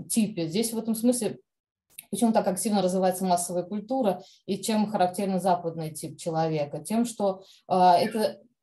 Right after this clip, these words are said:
сводится в большей степени именно к физическому, к материальному началу.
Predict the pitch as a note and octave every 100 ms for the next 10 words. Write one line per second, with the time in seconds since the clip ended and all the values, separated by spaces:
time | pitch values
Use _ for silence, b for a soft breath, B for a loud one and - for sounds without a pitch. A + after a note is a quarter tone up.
0 | - - A3 C4+ C4 A#3+ G3 G#3+ A#3 A3
1 | - A#3+ A#3+ A3 G#3 G#3+ A3+ A3 G3+ -
2 | - A3+ G#3 B3 A3+ - F3+ E3+ F#3 A#3
3 | A3+ G#3 E3+ D#3+ C#3+ C3+ - - -